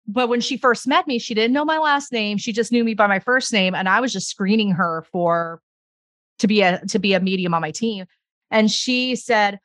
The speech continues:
"I'm really confused right now because there is a Japanese man in a Hawaiian shirt and aviators hanging out with you. And I don't know if he's a spirit guide, but I think he's related to you."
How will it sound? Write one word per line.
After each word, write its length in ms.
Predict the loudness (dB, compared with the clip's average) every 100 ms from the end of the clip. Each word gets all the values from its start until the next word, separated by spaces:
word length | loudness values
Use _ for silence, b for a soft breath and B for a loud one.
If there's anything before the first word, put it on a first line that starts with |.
| _ _ _ _ _ 2
"I'm 220 | 4 6
really 200 | 4 2
confused 460 | 0 0 -2 -2 0
right 160 | 2
now 200 | 2 0
because 380 | -2 -4 -4 -2
there 200 | 2 4
is 200 | 2 0
a 60 | -2
Japanese 560 | 2 2 2 -2 -2
man 400 | 0 2 2 -2 -4
in 240 | -4 -2 0
a 220 | 0 0
Hawaiian 500 | -2 2 2 2 0
shirt 300 | 0 0 2
and 120 | 0
aviators 680 | -2 -4 -2 0 0 -2 -2
hanging 300 | -2 0 2
out 180 | 2 0
with 180 | -10
you. 260 | -8 -8 -4
And 160 | 0 2
I 100 | 4
don't 120 | 2
know 120 | -2
if 80 | -4
he's 140 | -8
a 40 | -10
spirit 400 | -4 0 0 0
guide, 340 | -2 0 0
but 120 | 0
I 80 | 0
think 200 | 0 -2
he's 200 | -2 -4
related 360 | -2 0 0 0
to 100 | 0
you." 240 | 0 -2